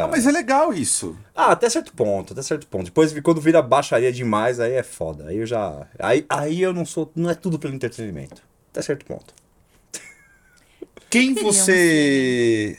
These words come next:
Speaker 1: você gostaria de ser enganado? Por qual ator ou personalidade?
Speaker 2: Por qual ator ou personalidade
Speaker 1: Você
Speaker 2: você
Speaker 1: aparece no seu, você recebe
Speaker 2: Shakira,
Speaker 1: e-mail.
Speaker 2: que acabou de separar do Piquet.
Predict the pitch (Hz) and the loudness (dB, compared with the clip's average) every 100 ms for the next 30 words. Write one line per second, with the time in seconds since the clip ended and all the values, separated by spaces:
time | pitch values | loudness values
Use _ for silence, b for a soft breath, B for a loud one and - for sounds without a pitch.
0 | - 117 123 - 135 123 113 107 101 _ | -14 -8 -4 -2 0 0 0 -2 -6 _
1 | _ _ _ _ _ _ _ 110 135 151 | _ _ _ _ _ _ _ -4 -2 2
2 | 147 135 139 131 - 131 - 185 175 151 | 2 2 -2 -4 -4 -4 -4 -4 0 0
3 | 104 82 80 - 123 - 147 147 127 - | 0 -6 -10 -10 -8 0 0 0 -2 -4
4 | 131 139 117 - 117 120 113 92 64 50 | -4 -2 -6 -8 -6 -4 -4 -6 -12 -14
5 | - _ _ - - 80 - 92 87 - | -20 _ _ -20 -16 -14 -6 -4 -4 -4
6 | 95 85 92 95 85 82 85 - 85 135 | -6 -4 -10 -10 -8 -8 -6 -6 -2 2
7 | 156 160 165 - 151 139 135 156 214 139 | 2 0 -6 -4 -2 -2 -2 2 0 2
8 | 220 214 208 208 196 190 190 - - 180 | 2 2 2 0 0 0 -2 -4 -2 0
9 | 170 208 180 156 | -2 -6 -6 -6